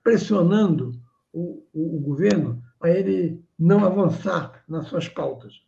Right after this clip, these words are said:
porque avançando significa mais protagonismo para, a, os setores organizados e aí pode, é, desandar os planos,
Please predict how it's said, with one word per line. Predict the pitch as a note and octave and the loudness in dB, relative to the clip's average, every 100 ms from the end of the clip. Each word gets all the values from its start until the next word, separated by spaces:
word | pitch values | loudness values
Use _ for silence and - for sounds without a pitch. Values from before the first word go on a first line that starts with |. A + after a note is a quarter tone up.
| _ _ | _ _
porque | E3+ G3 | -8 -2
avançando | F3+ F3 F#3 - A#3 G#3+ C#3+ A#2 - _ _ _ _ _ _ _ _ _ _ _ _ _ _ _ - | 2 2 2 0 0 0 -2 -6 -12 _ _ _ _ _ _ _ _ _ _ _ _ _ _ _ -10
significa | F3+ F#3 D#3+ G3+ G3+ | -4 0 0 0 0
mais | F3+ F3+ F3 - - _ _ - - | 0 0 0 -2 -10 _ _ -16 -4
protagonismo | G3+ F3 G3+ F3 E3+ F#3+ F#3 C3+ A#2+ - _ _ - | 0 0 0 2 4 4 2 0 -6 -8 _ _ -6
para, | E3 D#3+ C#3+ - _ _ _ | -4 -2 -6 -12 _ _ _
a, | C#3+ C#3+ C#3+ - - | -12 -10 -10 -12 -10
os | E3+ | -4
setores | F3+ D#3+ E3+ E3 | 0 4 6 6
organizados | D3+ E3+ E3 C#3+ F3 F#3+ F#3+ E3 - _ _ | 6 4 4 4 2 2 -2 -8 -10 _ _
e | F#3 G3 | 0 4
aí | F3+ G3+ - | 6 4 2
pode, | F3+ E3+ E3 F3 D#3+ - - _ C3+ | 2 2 2 2 0 -2 -12 _ -8
é, | C#3+ C#3+ C#3 B2+ A#2+ A#2 - _ _ - | -4 -4 -4 -6 -6 -8 -10 _ _ -2
desandar | D#3+ D#3 E3 C#3+ E3 D3+ - _ _ _ _ _ _ | 2 4 4 4 2 0 -8 _ _ _ _ _ _
os | D#3+ A#2+ | -8 -6
planos, | - D#3+ D#3 C#3+ - | 2 4 4 2 -4